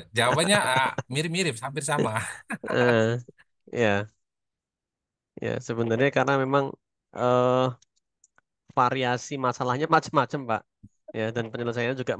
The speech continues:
Speaker 2: macam-macam.
Speaker 1: Oke,
Speaker 2: Hanya
Speaker 1: oke,
Speaker 2: saja
Speaker 1: Mas.
Speaker 2: kalau memang mau hilang dari situ harus koreksi S P M tadi
Speaker 1: Heeh.
Speaker 2: gitu sih, Pak.
Speaker 1: Ya,
Speaker 2: Ya,
Speaker 1: ujung-ujungnya
Speaker 2: itu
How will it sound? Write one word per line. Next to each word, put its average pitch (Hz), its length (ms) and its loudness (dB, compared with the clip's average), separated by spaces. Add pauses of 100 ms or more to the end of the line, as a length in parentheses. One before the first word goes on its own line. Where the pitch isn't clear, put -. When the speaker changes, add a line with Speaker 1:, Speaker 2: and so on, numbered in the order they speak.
Speaker 2:
macam-macam. 113 400 -2
Speaker 1:
Oke, 113 120 -2
Speaker 2:
Hanya 139 100 -2
Speaker 1:
oke, - 80 -8
Speaker 2:
saja 131 180 -2
Speaker 1:
Mas. 131 100 -2
Speaker 2:
kalau 123 160 0 (100)
memang 127 200 0 (440)
mau 135 180 4
hilang 123 280 0
dari 117 200 0
situ 131 180 -4 (120)
harus 117 180 0 (300)
koreksi 117 260 -2 (120)
S - 80 -20
P - 20 -12 (100)
M 113 120 -10
tadi 101 120 -4
Speaker 1:
Heeh. 110 100 -4
Speaker 2:
gitu 107 180 -6
sih, 113 140 0
Pak. - 100 -8 (400)
Speaker 1:
Ya, - 120 -8
Speaker 2:
Ya, 92 60 2
Speaker 1:
ujung-ujungnya 143 280 -2
Speaker 2:
itu - 80 0